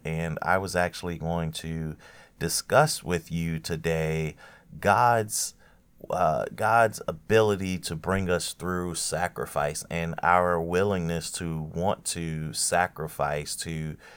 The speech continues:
really follow, uh, the gospel and really follow God. And it, it's, it, it dawned upon me that, you know, a lot of times we really don't even have the basic understanding of the tenets of Christianity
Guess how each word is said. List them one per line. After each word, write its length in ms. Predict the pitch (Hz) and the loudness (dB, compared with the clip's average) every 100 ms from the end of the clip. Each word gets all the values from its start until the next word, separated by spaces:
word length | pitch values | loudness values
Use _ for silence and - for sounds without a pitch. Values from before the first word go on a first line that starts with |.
| - | -10
really 220 | - 143 113 | 6 6 6
follow, 800 | - 95 95 95 90 85 82 80 - - - - | 4 10 10 10 8 6 4 -2 -12 -20 -20 -8
uh, 260 | 76 65 - | -2 -2 -2
the 140 | 92 | -4
gospel 500 | 78 92 90 - 85 | 4 6 6 4 -2
and 100 | 85 | -2
really 180 | 90 90 | -2 -4
follow 420 | - 87 87 85 | -2 2 4 2
God. 500 | 80 90 95 87 80 - | 2 6 8 8 4 0
And 420 | 85 87 85 80 - 87 | -4 -2 -2 -4 -8 -4
it, 180 | 92 - | -4 -2
it's, 360 | 95 - - - _ | -4 -2 -6 -8 _
it, 200 | 95 - | -6 -4
it 180 | - 90 | -6 -2
dawned 260 | 104 131 185 | 2 4 4
upon 380 | - - 85 82 | 0 0 0 2
me 140 | 85 | -2
that, 260 | 82 85 - | 0 0 0
you 80 | 107 | 0
know, 120 | 95 | 2
a 40 | |
lot 200 | 90 127 | 6 4
of 60 | 143 | 4
times 420 | 101 87 87 87 - - - - - | -2 0 0 -4 -10 -20 -20 -20 -6
we 140 | 117 | -4
really 320 | 147 135 127 | 4 4 4
don't 220 | 107 110 110 | 2 2 2
even 160 | 101 | -2
have 280 | 101 95 95 | 2 2 2
the 140 | 87 | -2
basic 640 | 80 - 101 110 - 101 - | -2 -2 0 0 -2 -4 -2
understanding 880 | 90 87 85 - 85 92 92 87 82 | -2 -2 -6 -4 0 0 0 -2 -2
of 200 | 80 80 | -2 -4
the 60 | |
tenets 500 | 82 - 90 85 80 | -6 -2 -2 -2 -4
of 400 | - 90 87 85 | 2 4 4 2
Christianity 960 | - 90 - - 80 90 92 82 80 73 | -2 -2 -2 -6 -2 0 0 -2 -6 -8